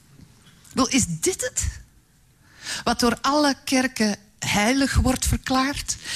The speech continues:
en met er zwaard verdedigd tot er doden vallen?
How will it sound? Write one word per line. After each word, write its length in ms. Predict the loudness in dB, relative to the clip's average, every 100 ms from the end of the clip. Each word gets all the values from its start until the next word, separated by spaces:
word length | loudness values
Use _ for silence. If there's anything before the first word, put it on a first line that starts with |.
| -6
en 200 | 0 0 2
met 300 | 2 2 -2
er 220 | -2 -2
zwaard 560 | -2 0 0 0 -2 -6
verdedigd 880 | -4 -2 0 2 2 0 -8 -8 -6
tot 160 | -4
er 180 | -4 -4
doden 320 | 0 0 0
vallen? 300 | -6 -6 -8